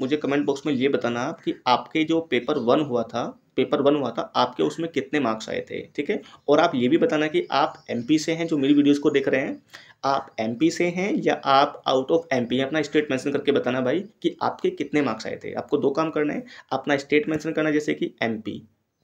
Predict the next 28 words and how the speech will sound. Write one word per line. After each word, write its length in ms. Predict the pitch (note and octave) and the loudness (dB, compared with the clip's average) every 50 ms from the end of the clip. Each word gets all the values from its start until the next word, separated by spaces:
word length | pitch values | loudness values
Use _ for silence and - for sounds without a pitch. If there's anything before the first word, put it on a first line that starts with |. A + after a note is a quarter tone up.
| _ _ - | _ _ -2
देखो, 160 | D3 - F#3+ | 0 2 2
मैं 160 | E3 D#3 D#3 | 4 2 2
अपनी 140 | - G3 F3+ | 2 2 2
बात 140 | F3 E3+ E3 | 2 2 2
करता 160 | - E3 - | 0 -2 -2
हूँ 60 | F3 | -2
तो 80 | E3 F3 | 0 2
भाई 140 | E3 E3 E3+ | 4 4 4
मैं 120 | F3 E3 | 4 0
एमपी 200 | C#3+ C3 - C3+ | -2 -4 -4 -4
से 120 | - D3+ C3+ | -2 -2 -2
नहीं 200 | A#2+ A2+ A2 A2 | -2 -2 -2 -2
हूँ, 80 | A2+ | 0
मैं 100 | A#2+ B2+ | 0 0
यूपी 240 | A#2+ A#2+ A#2 A#2 G2+ | 0 -2 -2 -4 -6
से 120 | - - | -6 -6
हूँ, 100 | - - | -6 -6
ठीक 240 | - - - C3+ - | -6 -6 -4 -4 -4
है। 120 | A3+ - - - _ _ - - - _ _ | -4 -4 -6 -10 _ _ -20 -20 -20 _ _
तो 80 | - - - | -6 0 2
आप 180 | C3 C3+ C3+ | 2 4 4
उसमें 180 | D#3 D3 - D#3+ | 2 0 2 2
मेंशन 300 | C#3+ C#3 C#3 C#3+ - D#3+ | 2 2 0 0 -2 0
करना 260 | D3+ D3 C#3 C#3+ - | 2 2 2 2 0
यूपी 320 | F3+ C#3+ B2+ C3 A2+ D#3 D3 | 0 0 -2 0 4 4 4
ऐसे 160 | D3 - D3+ | 6 6 4
लिख 140 | D3 D3 - | 4 4 6
के, 180 | A3+ G3+ D#3+ | 4 4 4